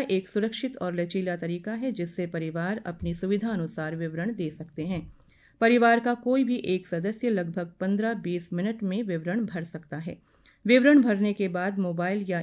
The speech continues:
ईमेल पर एक स्वगणना आईडी प्राप्त होगी, जिसे प्रगणक के साथ साझा करना होगा। जनगणना संचालन निदेशालय ने सभी से स्वगणना के माध्यम से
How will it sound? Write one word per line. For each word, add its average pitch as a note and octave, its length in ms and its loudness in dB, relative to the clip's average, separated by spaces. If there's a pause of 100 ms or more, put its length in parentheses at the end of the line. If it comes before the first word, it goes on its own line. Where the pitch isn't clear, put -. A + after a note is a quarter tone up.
ईमेल F#3+ 360 0
पर A3 240 -2
एक E3+ 400 -4
स्वगणना F#3 760 -2
आईडी E3 300 -4
प्राप्त E3 400 -8
होगी, G3 260 -4
जिसे D#3 400 -4 (340)
प्रगणक B3 580 6
के G3 160 2
साथ E3+ 460 -6
साझा F3+ 440 -6
करना E3+ 340 -4
होगा। D#3+ 320 -2 (500)
जनगणना B3 560 6
संचालन A3 560 2
निदेशालय G3+ 580 0
ने A3 160 2
सभी G3 520 -2
से A3 200 0
स्वगणना F#3 680 -2
के F3 180 -6
माध्यम F3 440 -4
से G3+ 260 -2